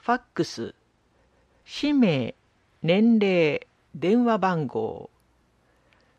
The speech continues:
問い合わせ、平野区コミュニティセンター、大阪市コミュニティ協会平野区支部協議会。電話、零六六七零四の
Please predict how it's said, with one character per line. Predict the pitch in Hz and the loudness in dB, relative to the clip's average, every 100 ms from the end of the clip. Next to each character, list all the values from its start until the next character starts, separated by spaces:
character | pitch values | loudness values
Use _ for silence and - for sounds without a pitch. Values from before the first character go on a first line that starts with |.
| _ - | _ 0
問 | 214 262 | 2 4
い | 233 | 2
合 | |
わ | 185 170 | 2 0
せ、 | - 139 - _ _ _ _ - | -4 -4 -6 _ _ _ _ -4
平 | 226 285 294 | 0 0 0
野 | 294 | -2
区 | - 143 - | 0 -2 -2
コ | - 220 | 0 2
ミ | 302 | 2
ュ | 311 | 0
ニ | 302 | -4
テ | - 285 | -2 0
ィ | 277 | 0
セ | - 254 | 0 2
ン | 202 | 2
タ | - 139 113 - - _ _ _ _ _ _ _ _ | 0 -2 -2 -6 -12 _ _ _ _ _ _ _ _
ー、 | 226 | 0
大 | |
阪 | 302 - 294 277 | 0 -2 -2 -2
市 | - 143 120 _ _ _ _ - | -4 -8 -10 _ _ _ _ -2
コ | 208 | 2
ミ | 220 302 | 4 4
ュ | |
ニ | 302 | 0
テ | - 269 254 | -2 -2 -2
ィ | - | -2
協 | 262 226 160 | 0 0 0
会 | 135 123 - _ | -2 -2 -6 _
平 | - 269 269 | -4 2 4
野 | 262 | 4
区 | 254 233 | 2 -2
支 | - 226 | -2 -2
部 | 147 110 - | -2 -6 -2
協 | 196 214 | 2 2
議 | 190 185 | 0 -4
会。 | 131 101 - _ _ _ _ _ _ _ _ _ _ | -6 -8 -16 _ _ _ _ _ _ _ _ _ _
電 | 160 190 220 | 0 2 2
話、 | 196 160 190 _ _ _ _ _ | 0 -4 -6 _ _ _ _ _
零 | 170 220 285 285 | 0 2 2 0
六 | 262 - 127 110 _ _ _ _ _ | 0 -2 -8 -10 _ _ _ _ _
六 | - 208 294 294 | -2 0 0 0
七 | 285 277 202 147 | 0 2 0 2
零 | 185 240 240 | 2 2 2
四 | 233 226 196 156 | 2 2 2 0
の | 131 - | -2 -2